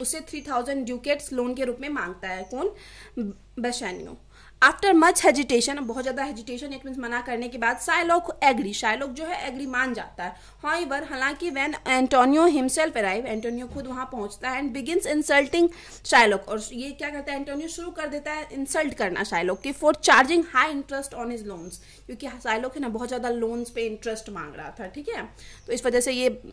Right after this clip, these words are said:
एंटोनियो आके इसको मतलब बेइज्जत करने लगता है।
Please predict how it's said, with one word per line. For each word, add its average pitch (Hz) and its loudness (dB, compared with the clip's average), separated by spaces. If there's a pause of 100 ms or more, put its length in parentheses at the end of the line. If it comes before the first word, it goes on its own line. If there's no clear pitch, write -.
एंटोनियो 240 8
आके 285 6
इसको 233 0
मतलब 269 -4
बेइज्जत 233 0
करने 170 -10
लगता - -14
है। 175 -10